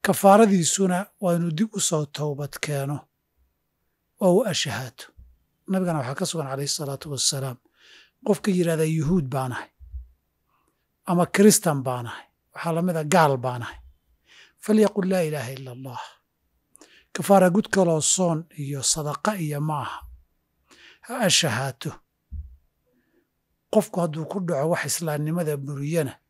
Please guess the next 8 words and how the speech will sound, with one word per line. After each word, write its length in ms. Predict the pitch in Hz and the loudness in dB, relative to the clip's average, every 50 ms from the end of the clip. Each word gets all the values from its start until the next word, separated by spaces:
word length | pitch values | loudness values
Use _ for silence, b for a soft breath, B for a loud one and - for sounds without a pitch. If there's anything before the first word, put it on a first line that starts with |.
| _ _ _ _ _ _ _ _ _ _ _ _ _ _ _ _ _ _ | _ _ _ _ _ _ _ _ _ _ _ _ _ _ _ _ _ _
dib 180 | - 202 220 208 | 0 0 2 4
inuu 220 | 214 185 185 180 214 | 4 4 4 2 0
u 40 | 214 | -2
ashahaato, 680 | 180 151 - - 170 143 120 123 135 139 139 - 190 180 | -4 -4 -2 -2 -2 -4 -6 -6 -8 -8 -8 -8 -10 -8
islaamnimadiisii 840 | 147 - - 156 160 156 156 165 180 180 170 151 151 127 - - 151 | -8 -8 -6 -6 -6 -4 -4 -4 -4 -4 -4 -6 -6 -6 -6 -6 -6
xaqiijiyaa 720 | - - - - - - 151 135 - - - 180 156 139 131 | -6 -8 -8 -8 -8 -8 -8 -6 -6 -6 -4 -4 -6 -6 -8
laga 240 | 127 131 127 147 | -10 -12 -12 -14
doonayaa. 580 | 131 131 143 135 127 120 120 117 113 113 110 - | -12 -12 -12 -12 -12 -12 -12 -12 -12 -12 -14 -16